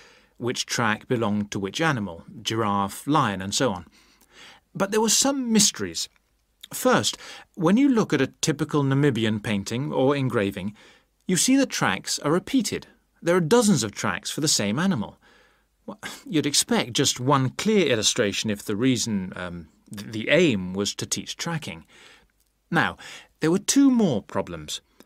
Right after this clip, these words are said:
Why are some of the engravings of animals very accurate, as you'd expect, all clearly identifiable,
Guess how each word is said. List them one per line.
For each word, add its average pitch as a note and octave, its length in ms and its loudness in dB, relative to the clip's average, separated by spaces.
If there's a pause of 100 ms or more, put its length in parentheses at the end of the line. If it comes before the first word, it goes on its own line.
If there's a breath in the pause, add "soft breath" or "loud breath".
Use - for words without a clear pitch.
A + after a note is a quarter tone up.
(580 soft breath)
Why G#3+ 260 4
are C4 40 4
some C4 220 4
of B3+ 100 2
the A#3+ 120 2
engravings B2 580 2
of A2+ 100 0
animals B2+ 460 0
very F#3+ 460 2
accurate, D#3 560 -6
as A#2+ 360 -4
you'd A2 140 -6
expect, A2 560 -4 (320 soft breath)
all A2+ 320 -2 (100)
clearly A2+ 300 2
identifiable, G#2 880 -2